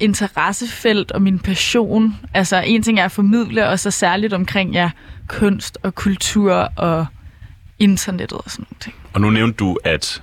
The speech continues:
Speaker 2: journalistuddannelsen på Aarhus, øh, Journalisthøjskole,
Speaker 1: Ja.
Speaker 2: det er drømmeuddannelsen.
Speaker 1: Ja.
Speaker 2: Men man kan jo også læse til journalist andre steder.
Speaker 1: Og det kan man. Og, øh, jeg er faktisk også lidt pinligt berørt over,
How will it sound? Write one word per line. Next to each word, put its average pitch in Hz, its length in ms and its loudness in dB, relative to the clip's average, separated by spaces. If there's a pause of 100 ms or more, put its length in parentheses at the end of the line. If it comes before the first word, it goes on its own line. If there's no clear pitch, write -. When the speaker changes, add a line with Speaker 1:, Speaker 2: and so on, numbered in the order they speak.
(140)
Speaker 2:
journalistuddannelsen 82 840 0
på 95 300 0 (440)
Aarhus, 82 420 -2
øh, 73 120 0
Journalisthøjskole, 76 800 -2
Speaker 1:
Ja. 90 120 0 (220)
Speaker 2:
det 87 200 2
er 78 80 0
drømmeuddannelsen. 87 1160 0 (260)
Speaker 1:
Ja. 180 220 2
Speaker 2:
Men 92 100 0
man 87 120 0
kan - 100 -6
jo 76 80 0
også 117 160 -2
læse 110 160 2
til 92 80 -2
journalist 87 440 0 (340)
andre 135 160 2
steder. 80 300 0 (580)
Speaker 1:
Og 240 120 2
det 254 120 0
kan 254 300 2
man. 269 240 2 (320)
Og, 240 260 2
øh, 240 300 2
jeg - 20 0
er 247 80 0
faktisk 262 260 -2
også 262 180 0
lidt 247 120 -2
pinligt 311 520 2
berørt 240 480 0 (120)
over, 247 420 0